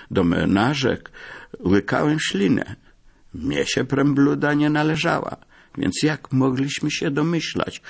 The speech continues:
komu mogło przejść przez głowę, co akurat działo się tam, w ciemnym,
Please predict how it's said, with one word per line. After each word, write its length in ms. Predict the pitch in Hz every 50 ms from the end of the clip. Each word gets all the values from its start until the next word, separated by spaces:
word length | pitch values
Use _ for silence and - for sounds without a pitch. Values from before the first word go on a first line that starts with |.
| - - - - - _
komu 320 | - 120 120 127 147 156 156
mogło 360 | 156 160 160 143 156 160 156
przejść 300 | - - 165 160 156 -
przez 300 | - - 165 156 143 143
głowę, 520 | 143 151 165 170 165 143 107 98 - - - - - - - - - - - - -
co 260 | - 165 156 - -
akurat 460 | - - - - 160 151 143 139 131
działo 360 | 117 113 147 143 135 135 131 127
się 160 | - - 131
tam, 280 | 127 - - - - - - - _ _ - - - -
w 100 | - -
ciemnym, 640 | - - - 98 107 110 110 101 101 101 101 107